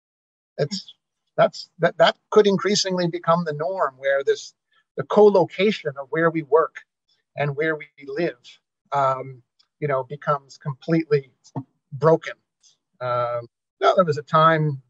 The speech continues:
fifty, a hundred years ago where, you know, suburbanization was a sort of radical notion. The idea to live twenty or thirty miles from your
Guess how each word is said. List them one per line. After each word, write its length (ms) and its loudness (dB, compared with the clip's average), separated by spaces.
fifty, 300 -4
a 60 4
hundred 240 -2
years 260 0
ago 300 -4
where, 340 -8
you 100 -2
know, 100 -2
suburbanization 1080 -2
was 200 -14
a 160 -6
sort 160 -4
of 60 -16
radical 520 2
notion. 440 -6
The 100 0
idea 320 2
to 60 -20
live 340 2
twenty 320 0
or 60 -4
thirty 320 -4
miles 500 -4
from 200 -6
your 320 -8